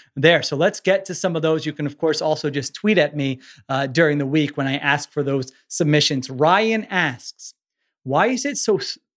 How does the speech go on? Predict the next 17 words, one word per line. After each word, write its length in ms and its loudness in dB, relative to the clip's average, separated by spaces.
thoroughly 640 0
assumed 680 0
that 160 0
if 160 -6
Dallas 400 2
fires 400 -2
Mike 220 -6
McCarthy, 640 -2
Sean 360 0
Payton 420 -2
would 160 -6
be 80 0
the 100 -4
guy 260 2
for 120 -8
that 200 -2
job? 280 0